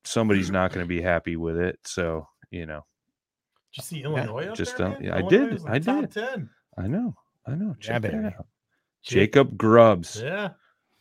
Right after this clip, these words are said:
Speaker 1: Were you fishing, Jacob? Hit us up.
Speaker 2: <laughs>
Speaker 1: We'll
Speaker 2: Yeah.
Speaker 1: go fish with you anytime.
Speaker 2: <laughs>
Speaker 1: Um, but super cool, man. I like that, dude. I like that.
Speaker 3: Yeah.
Speaker 1: And not only that, but it's cool that, uh,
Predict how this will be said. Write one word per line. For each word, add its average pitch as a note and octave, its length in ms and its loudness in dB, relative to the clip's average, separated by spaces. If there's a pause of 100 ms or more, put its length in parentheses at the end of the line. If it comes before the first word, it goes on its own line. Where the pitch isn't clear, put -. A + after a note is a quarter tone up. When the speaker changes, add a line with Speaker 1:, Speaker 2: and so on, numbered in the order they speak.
(120)
Speaker 1:
Were G#2+ 80 0
you C3+ 120 2
fishing, B2+ 380 2
Jacob? G#2+ 460 4 (480)
Hit A2 100 -4
us A2 160 -4
up. A2 220 2 (520)
Speaker 2:
<laughs> - 140 -14
Speaker 1:
We'll G#3 180 4
Speaker 2:
Yeah. G3+ 140 8
Speaker 1:
go F3 100 6
fish A2 200 4
with G#2 120 2
you G#2+ 200 2
anytime. A#2 460 0 (260)
Speaker 2:
<laughs> G#2 140 -2 (760)
Speaker 1:
Um, G2+ 680 4 (340)
but C3+ 140 2
super A3 280 -2
cool, F#2+ 280 -4
man. G2+ 380 0
I D3+ 80 2
like G3+ 240 0
that, E2 220 -2
dude. A#2 300 -4 (260)
I A2 60 -6
like C#3+ 280 -6
that. D#3+ 180 -2
Speaker 3:
Yeah. - 840 -6
Speaker 1:
And D3+ 80 4
not F#3+ 160 4
only G3 180 0
that, D3+ 260 6
but B2 120 4
it's G#2+ 160 2
cool D3 360 4
that, A2+ 260 8
uh, G#2 280 4